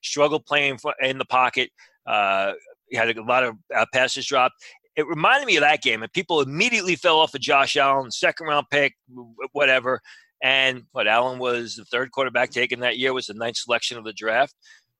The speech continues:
I mean, he's still developing in Buffalo. They are having a, on their way to a good season, or in the early part of the year, they're having a good season. So, yeah, I, I mean, it's a huge mistake off of one game,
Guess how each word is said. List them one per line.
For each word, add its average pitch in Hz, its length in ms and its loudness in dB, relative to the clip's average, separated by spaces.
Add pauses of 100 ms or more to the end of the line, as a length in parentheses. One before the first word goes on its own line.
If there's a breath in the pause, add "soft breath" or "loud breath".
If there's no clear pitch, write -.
(160)
I 170 240 0
mean, 170 140 2
he's 151 120 0
still 175 220 0
developing 151 760 2
in 135 160 -2
Buffalo. 151 540 2
They 127 120 0
are 139 180 0
having 139 200 -2
a, 139 100 -6 (120)
on 135 120 -4
their 131 100 -6
way 131 220 -2 (200)
to 123 120 -12
a 110 40 -8
good 123 180 -12
season, 160 380 -2
or 113 220 -2
in 123 100 -8
the 117 140 -10
early 170 180 0
part 143 200 -2
of 98 80 -8
the 101 60 -12
year, 101 140 -10
they're 101 80 -8
having 101 180 -8
a 98 40 -16
good 95 120 -16
season. 104 300 -12 (380 loud breath)
So, 196 100 -6
yeah, 180 260 2
I, 135 200 2
I 170 60 2
mean, 170 100 0
it's 151 100 -6
a 151 60 -4
huge 165 360 -8
mistake 143 440 -2 (100)
off 131 220 -4
of 113 100 -16
one 143 280 -4
game, 113 400 -4